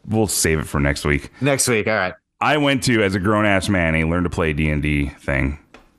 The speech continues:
Speaker 1: It was more awkward than it sounds, me talking about it now. All right. <laughs>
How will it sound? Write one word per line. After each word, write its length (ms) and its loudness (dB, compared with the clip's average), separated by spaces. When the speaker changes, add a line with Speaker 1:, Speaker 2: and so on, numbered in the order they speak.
Speaker 1:
It 160 -2
was 480 2
more 240 2
awkward 380 0
than 100 2
it 100 -4
sounds, 380 2
me 140 2
talking 300 0
about 160 0
it 80 -4
now. 260 -2
All 240 2
right. 1300 0
<laughs> 40 -20